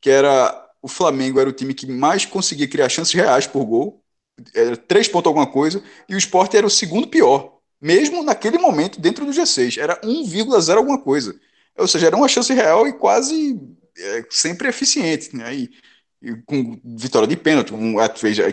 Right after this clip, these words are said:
acabou fazendo dois gols contra o Bahia, mas era um time que criava pouco. De lá pra cá,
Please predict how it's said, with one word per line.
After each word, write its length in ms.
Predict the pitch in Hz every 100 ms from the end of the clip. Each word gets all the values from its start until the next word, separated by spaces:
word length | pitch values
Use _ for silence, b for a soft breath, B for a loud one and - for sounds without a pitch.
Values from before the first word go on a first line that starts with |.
| -
acabou 260 | 117 120 117
fazendo 240 | 117 110
dois 140 | - 156
gols 160 | 135
contra 180 | 135 123
o 40 | 127
Bahia, 260 | 131 139
mas 160 | 160 165
era 80 | 165
um 40 |
time 160 | 175 175
que 60 |
criava 220 | 175 185
pouco. 340 | 208 101 87 _ _ _ _ _ _
De 80 | 226
lá 160 | 226 302
pra 160 | -
cá, 560 | - 92 120 - -